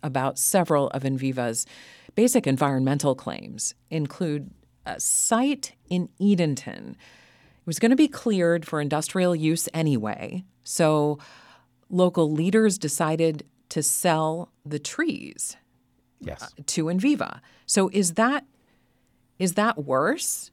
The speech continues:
Speaker 1: than having, as a part of the issue here is Enviva says they only buy from sites that are going to be replanted. But if this wasn't gonna be replanted anyway, is that worse than having developers push the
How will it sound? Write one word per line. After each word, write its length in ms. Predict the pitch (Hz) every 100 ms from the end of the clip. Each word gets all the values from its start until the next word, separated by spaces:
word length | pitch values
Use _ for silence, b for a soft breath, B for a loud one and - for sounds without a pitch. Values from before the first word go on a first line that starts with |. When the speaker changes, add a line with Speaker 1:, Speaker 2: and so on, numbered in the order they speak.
| _ -
Speaker 1:
than 360 | 160 175 165 160
having, 500 | 151 185 170 165 160
as 180 | 190 175
a 80 |
part 260 | 185 - 277
of 40 |
the 100 | 214
issue 280 | 220 - 143
here 340 | - 131 98 139
is 340 | - 151 143
Enviva 420 | 165 151 180 160
says 520 | 143 135 117 110 123 -
they 180 | 147 147
only 360 | 156 151 147 139
buy 380 | 127 135 120 131
from 200 | 135 131
sites 480 | - 90 73 - B B -
that 100 | 147
are 80 |
going 280 | 143 156 156
to 100 | 135
be 140 | 139 127
replanted. 580 | 127 - 175 180 110
But 140 | 113 160
if 80 | -
this 180 | 254
wasn't 240 | 226 208 196
gonna 140 | 165
be 100 | 147
replanted 600 | 143 151 151 156 139 147 - -
anyway, 680 | 220 226 147 - - - - B B B B B
is 160 | 175 147
that 240 | 185 196
worse 380 | 160 208 180 147
than 160 | - 151
having 340 | 165 165 160
developers 600 | 143 151 156 147 143 139
push 320 | - 165 151
the 260 | - 135